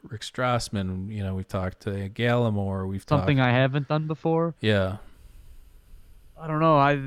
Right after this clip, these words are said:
Speaker 2: I, the, the D M T thing, the, the smoking, because there's no hangover and it's not, like, gonna, it's not gonna wreck my day, if you will. I don't know. I, I'm past that kinda stuff. Like, I, I don't wanna be stuck in something for hours.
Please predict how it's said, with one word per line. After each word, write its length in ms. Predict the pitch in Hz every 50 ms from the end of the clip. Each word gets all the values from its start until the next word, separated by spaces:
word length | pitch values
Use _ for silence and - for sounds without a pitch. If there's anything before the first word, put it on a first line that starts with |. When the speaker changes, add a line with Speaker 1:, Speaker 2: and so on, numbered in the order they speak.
| 123 123
Speaker 2:
I, 140 | 131 135 135
the, 140 | 131 131 131
the 320 | 123 135 131 - 147 131
D 200 | - 156 165 165
M 140 | 156 143 127
T 220 | - 160 170 170
thing, 340 | - - 151 147 139 135 127
the, 100 | 131 113 - - - -
the 100 | 143 123
smoking, 680 | - - 147 143 156 165 - - 131 117 120 127 120
because 400 | 123 123 - 139 127 120 117 113 110 _ -
there's 160 | - 131 120
no 240 | 123 135 135 123 107 - - - - - 160 - _ _ _ - - -
hangover 760 | 131 123 143 143 147 147 139 143 143 139 127 135 135 135 135
and 100 | 127 127
it's 160 | 123 - -
not, 260 | 135 139 135 127 92
like, 180 | 127 131 127 107
gonna, 380 | - 127 127 123 123 120 110 - - _ _ _ _ _ _ _ _ _ - - - _ - - _ - _ _ _ _ _ _ - -
it's 120 | - -
not 160 | 135 131 127
gonna 180 | 123 120 117 113 - - - -
wreck 340 | 113 131 139 139 131 - 131
my 180 | 123 117 117
day, 400 | 113 101 131 127 135 135 127 120
if 160 | 117 117 -
you 140 | - 117 113
will. 340 | 113 113 117 117 117 113 - - - -
I 80 | 135 135
don't 140 | 135 135 139
know. 180 | 139 139 131
I, 220 | 127 131 139 135 113
I'm 220 | 135 127 139 135 117
past 360 | 113 139 143 151 147 - -
that 180 | 135 123 113 -
kinda 240 | 135 127 120 120
stuff. 220 | 123 - 135 123 92
Like, 180 | 110 127 120
I, 160 | 120 104 - - - - - _ _ - _ _ _ _ _ _ _ - _ -
I 120 | - 143
don't 180 | 160 156 151 139
wanna 240 | 139 139 139 139 135
be 300 | 127 135 131 131 131 123 120
stuck 340 | - - - 151 147 131 -
in 100 | 143 123
something 380 | 110 - 131 120 110 - 117 110
for 180 | - 120 120
hours. 680 | 123 127 131 131 127 120 113 110 110 110 - - - -